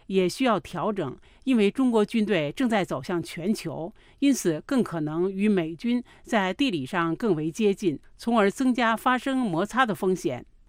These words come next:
被认为是知华派的美国学者兰普顿教授认为，除了经济领域存在的不对等以外，两国在很多其他领域也存在不对等的现象，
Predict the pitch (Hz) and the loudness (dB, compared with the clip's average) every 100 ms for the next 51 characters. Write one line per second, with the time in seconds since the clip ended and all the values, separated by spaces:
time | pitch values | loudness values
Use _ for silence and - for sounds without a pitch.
0 | _ _ - - 277 262 170 170 190 208 | _ _ -2 2 2 2 2 0 -2 -2
1 | 233 202 196 - 285 - 156 185 - 233 | 2 2 0 -4 -2 -2 -4 -4 -4 -4
2 | 165 160 170 165 147 208 196 214 190 151 | -2 -2 -2 -2 -2 -2 0 0 0 -2
3 | 151 175 226 175 220 202 196 170 175 160 | -4 -2 -2 -2 0 0 0 -4 -4 -4
4 | 180 147 139 156 - - - - 285 226 | -4 -4 -6 -10 -12 -20 -10 0 0 2
5 | 294 262 196 156 139 185 143 - 180 240 | 0 2 2 0 0 -2 -4 -4 -2 0
6 | 196 151 143 214 262 190 160 175 135 180 | 0 -4 -6 -4 -2 -2 0 -2 -2 -6
7 | 156 - _ _ - 202 185 208 247 233 | -8 -10 _ _ 0 0 2 0 0 -2
8 | 185 165 196 - 202 214 262 214 143 165 | -2 -4 -4 -4 -6 -2 -2 -2 -4 -6
9 | 180 - - - 185 - 175 208 240 - | -8 -8 -10 -4 -2 -2 -2 0 0 -2
10 | 190 214 214 147 - 151 202 160 180 127 | -4 0 0 0 -8 -6 -4 -2 -4 -8